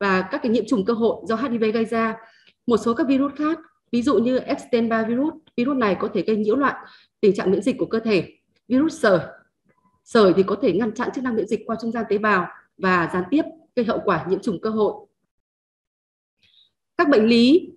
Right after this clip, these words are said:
huyết học có tính chất ác tính gây suy giảm miễn dịch. Các cái bệnh rối loạn chuyển hóa như tiểu đường, bệnh mất protein qua đường ruột, hội chứng thận hư, hay những cái bệnh mãn tính như lupus, viêm gan mãn tính và xơ gan hay bệnh thận giai đoạn cuối đều là những cái căn nguyên gây suy giảm miễn dịch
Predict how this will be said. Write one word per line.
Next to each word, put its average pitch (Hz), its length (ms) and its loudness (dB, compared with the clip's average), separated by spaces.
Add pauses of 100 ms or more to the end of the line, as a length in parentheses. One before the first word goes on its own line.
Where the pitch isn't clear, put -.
huyết 359 140 4
học 285 180 4 (460)
có 220 80 -4
tính 226 160 -4
chất 220 120 -2
ác - 200 -2
tính 240 380 0 (120)
gây 262 120 6
suy 262 160 0
giảm 202 220 0 (160)
miễn 202 140 0
dịch. 190 380 0 (1120)
Các 320 140 -2
cái 294 80 0
bệnh 254 180 4 (500)
rối 226 180 4
loạn 220 160 2
chuyển 190 120 2
hóa 196 200 2
như 254 220 2
tiểu 175 120 4
đường, 180 380 4 (180)
bệnh 196 220 0
mất 294 160 2
protein 233 380 -2
qua 226 100 -2
đường 190 160 0
ruột, 190 220 0 (240)
hội 190 140 -2
chứng 196 120 -6
thận 269 140 -6
hư, 254 280 -2 (480)
hay 269 180 -2
những 226 120 -2
cái 240 100 -4
bệnh - 160 -2
mãn 208 200 -4
tính 214 180 2
như 262 100 2
lupus, 277 400 0 (260)
viêm 247 140 -2
gan 233 180 -4
mãn 208 180 -4
tính 208 140 0
và 240 100 -4
xơ 226 180 -6
gan 233 300 -4
hay - 140 -12
bệnh 214 160 -4
thận 202 100 -8 (100)
giai 208 140 -4
đoạn - 200 -4
cuối 185 320 -2 (340)
đều 208 160 6
là 214 140 4
những - 140 0
cái 262 140 -4
căn 247 140 -2
nguyên 247 160 0
gây 247 120 2
suy 240 140 -4
giảm 165 180 -2
miễn 185 100 -2
dịch 202 160 2